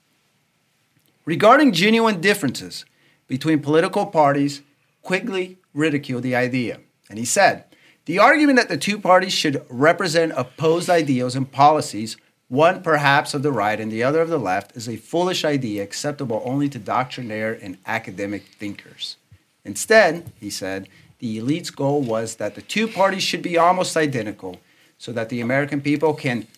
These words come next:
throw the rascals out at any election without leading to any profound or extensive shifts in policy. Hmm. This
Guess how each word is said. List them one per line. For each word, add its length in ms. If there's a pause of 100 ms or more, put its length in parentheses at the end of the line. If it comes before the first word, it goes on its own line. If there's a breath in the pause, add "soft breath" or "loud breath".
(140)
throw 180
the 100
rascals 460
out 220
at 100
any 240
election 640
without 300
leading 240
to 160 (100)
any 240
profound 840 (120)
or 180
extensive 680
shifts 640
in 160
policy. 560 (580)
Hmm. 200 (800)
This 220